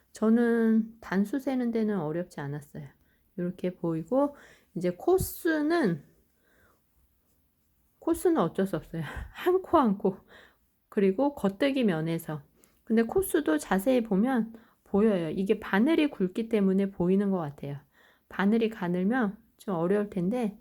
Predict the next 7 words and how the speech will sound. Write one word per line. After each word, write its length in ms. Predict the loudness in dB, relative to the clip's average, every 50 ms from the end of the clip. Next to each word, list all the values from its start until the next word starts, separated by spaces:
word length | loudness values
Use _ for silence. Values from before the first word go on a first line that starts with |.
| _ _ _ _ _ _
요렇게 460 | -2 0 0 -2 -4 -4 -2 -2 -2 -2
하나하나씩 680 | -4 -6 -4 -4 -2 -2 -2 -2 -4 -4 -6 -8 -8 -6
보이거든요. 640 | -2 0 0 2 2 0 0 -2 -2 -2 -2 -2 -4 -8 _ _ _ _ _ _ _ _ _ _ _ _ _ _ _ _ _ _ _ _ _ _ _ _ _ _ _ -14
예, 160 | -14 -14 -16 _ _ _ _
아니면은 600 | 0 2 4 4 4 4 2 2 2 2 0 0
뜨면서, 880 | 2 2 4 4 4 4 2 2 0 0 0 0 2 0 0 -2 -6 -14 _ -20 -20 _ _ _ _ _ _ _ _ -8
예, 180 | -8 -8 -8